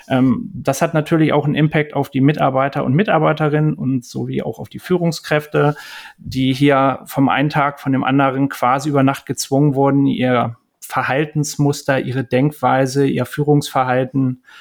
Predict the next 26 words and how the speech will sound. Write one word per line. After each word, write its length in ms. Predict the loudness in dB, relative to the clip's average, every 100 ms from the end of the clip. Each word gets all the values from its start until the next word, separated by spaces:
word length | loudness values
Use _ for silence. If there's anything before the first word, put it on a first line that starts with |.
| -20 -20 -6
und 160 | 0 2
auch 300 | 2 -2 -8
das 260 | -4 -4 0
Menschenbild 840 | 2 2 2 2 2 4 4 2 0
und, 260 | 0 0
und 220 | 0 -4 -4 _
das 180 | -6 -4
Verständnis 500 | -4 -2 0 2 0
von 240 | 0 0
Arbeit 600 | 0 0 2 2 0 -2 -10 -20 -20 -6
sowie 280 | -2 0
auch 120 | 0 0
die 220 | -2 -2
Au-, 240 | -2 -4 _ -4
Aufbau- 580 | -4 -4 -14 -4 -2 0
und 220 | -2 -2
Ablauforganisation 960 | -2 0 -2 0 2 2 2 0 0
neu 160 | 2 2
zu 160 | 0 -2
denken, 640 | 0 0 2 2 2 0
umzugestalten, 1200 | -2 -2 -2 -2 -2 0 -2 0 0 0 0 -2 _ _ _
umzusetzen 640 | 0 2 2 0 0 -2 -2
und 100 | -2
auch 140 | -2
zu 120 | -4 -6
reflektieren. 720 | -4 -4 -6 -6 -4 -4 -6